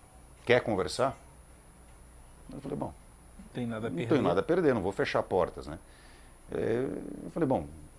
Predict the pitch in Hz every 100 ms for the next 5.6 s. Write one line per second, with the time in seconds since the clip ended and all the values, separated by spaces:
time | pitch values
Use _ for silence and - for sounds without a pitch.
0 | - 87 170 156 78 82 147 135 175 113
1 | 98 95 90 113 131 143 147 143 101 107
2 | 123 123 151 139 139 180 - 135 101 135
3 | 139 101 82 107 98 98 82 104 - -
4 | - - - 78 - 101 - 120 107 -
5 | 87 - - 160 175